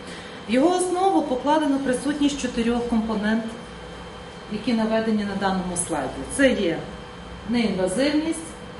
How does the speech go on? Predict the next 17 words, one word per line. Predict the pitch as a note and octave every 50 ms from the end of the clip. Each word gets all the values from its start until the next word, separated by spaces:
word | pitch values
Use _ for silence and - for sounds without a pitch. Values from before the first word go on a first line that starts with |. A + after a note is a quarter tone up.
| - -
адаптивність, | B3 - G#3+ F#3 - - - G#3 G#3+ A#3 A#3+ B3+ C4 C#4+ E4 D#4+ - - - - - - - -
антропологічність | G3+ G#3 G3 F#3+ G#3 F#3+ - - F#3+ F#3 F#3 F#3+ F#3 G#3 C4 C4+ - - D4 D4+ D4+ D4+ - - - - - - - - -
та | - G3+ G3+ G#3 A3 A3 - - - - - - - -
системність. | A#3 A#3 A3+ - - F3+ D#3+ C#3 B2+ B2+ C3 C3 - - - - - - - - - - - - - - - - - - - - - - - - - - - - - -
Для | B3 C4+
того, | - F#4 F#4+
щоб | F#4+ - E4+ E4+ -
пояснити | D4+ D4+ D4 D4 - C#4+ C#4 C4+ - - G#3+ -
перший | - G#3 G3 - - - F#3+ F#3+
принцип, | - - D#4 F4 F4+ F#4 F#4 - E4+ E4+ E4
потрібно | - - A#3+ - - D#4 D4+ C4+ C4
звернути | A3 G3+ A3 A3+ A3+ A#3+ A#3 A#3+ A3+
увагу | A3 G#3+ G#3+ G3+ B3+ C#4+ D#4 D4 D4 C4+
на | A3+ G#3 G3+ G#3+ A3+ A3 -
основний | G3+ - - A3 G#3 G#3 A3 A#3 A#3+
закон | A3+ F#3+ F#3+ F#3+ G#3 G#3 G3+ G3+
медицини. | F#3+ F#3+ F#3 F#3+ F3 D#3 - F3+ E3+ D#3 D3 C#3 C#3